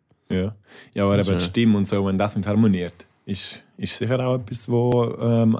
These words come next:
Speaker 1: aus-, maßgebend ist,
Speaker 2: Mhm.
Speaker 1: maßgeblich.
Speaker 2: Maßgebend.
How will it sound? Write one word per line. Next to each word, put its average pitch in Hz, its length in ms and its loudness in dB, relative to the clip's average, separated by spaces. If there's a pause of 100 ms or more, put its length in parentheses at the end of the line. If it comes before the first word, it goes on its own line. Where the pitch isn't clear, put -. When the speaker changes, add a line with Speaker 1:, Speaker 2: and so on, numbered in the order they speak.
(140)
Speaker 1:
aus-, 117 220 -6
maßgebend 110 800 0
ist, - 200 -14
Speaker 2:
Mhm. 92 100 -4
Speaker 1:
maßgeblich. 90 560 -4 (1400)
Speaker 2:
Maßgebend. 95 960 -8